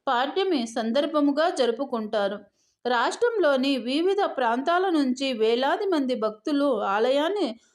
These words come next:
సందర్శించి వేడుకల్లో పాల్గొంటారు. కోనేరులో భగవంతుని పాదాల రూపం భక్తులను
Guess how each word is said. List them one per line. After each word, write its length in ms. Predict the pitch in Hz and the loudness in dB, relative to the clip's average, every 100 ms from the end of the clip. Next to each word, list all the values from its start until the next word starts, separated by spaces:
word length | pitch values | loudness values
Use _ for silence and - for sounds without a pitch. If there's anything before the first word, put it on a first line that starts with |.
| _ - | _ -4
సందర్శించి 960 | 254 240 285 302 403 415 392 240 - _ _ _ 226 | -2 0 0 0 -2 0 0 -2 -6 _ _ _ 0
వేడుకల్లో 680 | 247 339 415 392 269 247 | 2 2 0 0 0 2
పాల్గొంటారు. 1000 | 254 220 208 247 240 214 208 202 208 - _ _ _ 269 | 0 0 0 0 0 -2 -2 -2 -2 -8 _ _ _ 0
కోనేరులో 640 | 277 330 440 427 330 294 | 2 2 2 2 4 2
భగవంతుని 680 | 240 208 233 302 392 415 349 | 2 0 0 0 0 0 0
పాదాల 580 | 247 220 262 359 381 | 0 0 0 2 2
రూపం 480 | 302 269 233 262 240 220 | 2 0 0 -2 -2 -2
భక్తులను 760 | 220 220 339 370 392 381 | -4 -2 -2 0 2 0